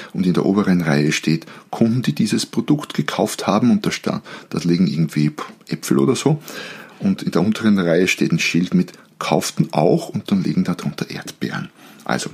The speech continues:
mach es wie Amazon, äh, von Amazon geklaut und ins echte Leben in eine ganz andere Branche übersetzt,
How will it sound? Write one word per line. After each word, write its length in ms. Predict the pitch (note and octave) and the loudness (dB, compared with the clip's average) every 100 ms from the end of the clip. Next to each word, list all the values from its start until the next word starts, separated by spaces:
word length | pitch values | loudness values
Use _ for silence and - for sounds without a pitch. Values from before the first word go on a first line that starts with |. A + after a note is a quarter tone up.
| - _ | -16 _
mach 200 | - - | -2 -2
es 160 | E3+ - | -2 -2
wie 100 | F2 | 0
Amazon, 500 | C3 D3+ C#3+ A2+ G#2 - - - - - | 2 2 2 4 4 0 -12 -16 -16 -18
äh, 240 | - D#2+ D#2 | -2 2 2
von 180 | - D2 | 0 -2
Amazon 440 | - F#2 - E2+ | -2 -2 0 0
geklaut 500 | - - A2+ B2+ - - _ _ _ _ _ - - - | 0 0 2 2 -2 -16 _ _ _ _ _ -20 -8 -2
und 100 | D#2 | 0
ins 160 | D2+ | 2
echte 280 | A1+ A#1 - | 0 -2 -2
Leben 340 | C2 B1+ D2 - - | -2 0 -2 -2 -2
in 120 | F2 | 2
eine 140 | D2+ | 2
ganz 260 | D2+ C#2+ D#2+ | 2 0 -2
andere 280 | - - - | -4 -6 -4
Branche 280 | - A2+ - | 0 2 2
übersetzt, 480 | F#2 - E2+ - | 2 2 0 -2